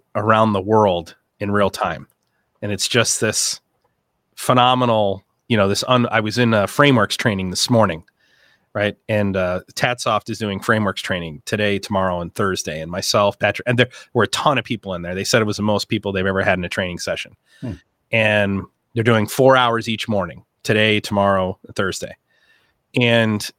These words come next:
Speaker 1: it was amazing to me. There were multiple people in there from, like, the Penn State system. So you had Jeff Rankinen, who was obviously a member of our community. He was in there. But there was another guy's guy, I think his name was Vincent something. He was from Penn State Kensington. There were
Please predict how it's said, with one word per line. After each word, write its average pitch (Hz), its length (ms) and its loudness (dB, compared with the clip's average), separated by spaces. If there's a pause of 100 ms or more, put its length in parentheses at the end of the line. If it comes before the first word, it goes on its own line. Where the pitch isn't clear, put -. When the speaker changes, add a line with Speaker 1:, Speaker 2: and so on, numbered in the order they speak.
(120)
Speaker 1:
it 127 100 4
was 123 140 4
amazing 139 540 4
to 117 120 -4
me. 110 440 2 (120)
There 135 120 4
were 127 120 6
multiple 131 580 4
people 113 540 -2 (100)
in 113 140 2
there 98 200 2
from, 113 140 -4
like, 101 160 0
the - 80 -8
Penn 117 240 0
State 113 340 -2
system. - 400 -8 (540)
So 117 220 6
you 107 160 2
had 110 360 -2 (160)
Jeff 123 240 2
Rankinen, 107 600 0 (200)
who 117 140 2
was 104 280 0
obviously 101 380 0
a 101 40 -2
member 101 200 0
of 98 80 -4
our 101 120 4
community. 101 400 -2
He 110 120 -2
was 104 140 -2
in 92 120 -4
there. 90 220 -4 (420)
But - 100 -20
there 120 80 0
was 120 120 2
another 143 240 6
guy's 104 260 0
guy, 104 240 -2
I - 40 -16
think 127 120 -6
his 117 100 -2
name 117 120 4
was 95 140 -4
Vincent 113 360 0
something. 95 300 -8
He 123 140 0
was 120 120 2
from 110 160 2
Penn 110 220 0
State 104 300 -2
Kensington. 92 580 -4 (460)
There 123 120 6
were 117 400 6